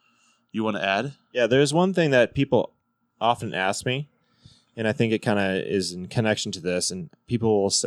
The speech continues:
Speaker 2: ask me about cremation. Cremation is becoming, uh, much more popular, and, and so people are concerned that they're doing something wrong.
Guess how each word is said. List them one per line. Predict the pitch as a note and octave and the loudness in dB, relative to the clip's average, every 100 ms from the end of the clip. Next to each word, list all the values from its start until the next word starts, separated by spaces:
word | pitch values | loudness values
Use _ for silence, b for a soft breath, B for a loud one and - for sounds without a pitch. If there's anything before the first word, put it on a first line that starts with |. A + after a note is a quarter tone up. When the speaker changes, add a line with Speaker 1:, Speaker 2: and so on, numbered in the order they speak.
| - | 0
Speaker 2:
ask | G2 - | 0 0
me | G#2 | 0
about | F2 - | 0 0
cremation. | - F#2+ E2+ E2 - C2 A#1+ _ b b b b b - | -2 -2 -2 -6 -6 -10 -16 _ b b b b b -4
Cremation | B2 A#2+ A#2 B2 | 0 2 2 0
is | G#2+ | -2
becoming, | A2 A2+ G#2 G2 - _ _ _ | 0 2 2 0 -6 _ _ _
uh, | - F#2 | 2 2
much | F#2+ G#2 - | 4 2 2
more | G2 F2+ | 0 2
popular, | - B2+ C#3 B2+ B2+ B2 B2 - _ _ _ _ _ | 4 4 4 2 2 2 0 -6 _ _ _ _ _
and, | G2 F#2+ F#2 F2+ F2+ - _ - | -6 -4 -4 -4 -8 -14 _ -16
and | F#2 | -6
so | G2+ | -2
people | F#2 G2+ - F#2+ F#2 F#2+ - _ _ _ _ | 0 -2 0 2 2 0 -8 _ _ _ _
are | E2+ F#2 - _ _ - | -6 -6 -8 _ _ -14
concerned | G#2+ G2+ - B2 A2+ F#2 G#2+ | -10 -6 -2 0 0 -2 -2
that | G#2 G#2 | -2 0
they're | G2 | 0
doing | F#2+ F#2+ | 0 -4
something | G2 F2+ F2 | -4 -6 -8
wrong. | E2 F2 F#2 C3+ | -2 0 2 2